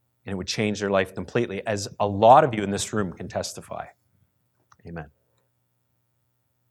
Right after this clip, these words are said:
Okay. So I'll let, uh, Trevor f-, flip that around. We're starting about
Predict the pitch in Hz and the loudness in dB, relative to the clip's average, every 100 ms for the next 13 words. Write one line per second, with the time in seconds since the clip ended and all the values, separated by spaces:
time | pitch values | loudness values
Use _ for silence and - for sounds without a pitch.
0 | _ _ _ _ _ _ _ _ _ 95 | _ _ _ _ _ _ _ _ _ -10
1 | 113 139 - - _ _ _ _ _ _ | 0 0 0 -8 _ _ _ _ _ _
2 | _ _ _ _ _ _ - 101 117 123 | _ _ _ _ _ _ -4 0 2 0
3 | - - 110 98 - 127 120 101 - - | -4 0 2 2 2 0 0 -6 -8 -18
4 | - - 143 127 113 104 104 120 208 _ | -8 -4 -2 2 2 2 -2 -4 -6 _
5 | _ - _ _ - _ _ - - 117 | _ -20 _ _ -20 _ _ -16 -10 -10
6 | - - 117 120 110 107 110 107 104 107 | -8 0 2 2 0 -4 -6 -2 0 -2
7 | - | -10